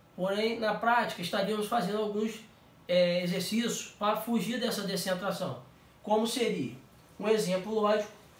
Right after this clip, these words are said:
seria a situação três dois no futsal. Onde? Três dois ou dois um. No caso aqui, dois atletas com a bola,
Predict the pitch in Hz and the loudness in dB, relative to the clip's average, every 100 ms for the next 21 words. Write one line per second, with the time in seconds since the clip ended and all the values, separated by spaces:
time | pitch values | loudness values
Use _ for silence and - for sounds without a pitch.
0 | - - - - 226 220 214 208 226 226 | -20 -20 -14 -4 0 2 2 -2 -4 -6
1 | - - - - 180 190 - 233 220 214 | -14 -20 -20 -4 0 0 4 4 4 4
2 | 208 233 240 185 214 220 - 214 - 220 | 2 2 2 4 4 2 0 -2 2 4
3 | 214 - - - - - - - 185 226 | 2 0 -10 -20 -20 -20 -20 -6 4 6
4 | - - - - 226 220 175 254 254 254 | 6 0 -12 -4 0 2 4 4 2 0
5 | 254 262 208 190 131 - - 180 - 196 | 0 0 0 0 -2 -10 -16 -10 2 4
6 | 208 226 180 139 196 254 254 262 196 202 | 4 -2 -4 -2 2 2 4 0 0 0
7 | 208 - - - - - - - - - | 0 -6 -12 -16 -20 -20 -20 -20 -20 -10
8 | 185 180 196 190 196 214 226 | 2 4 6 4 4 2 -4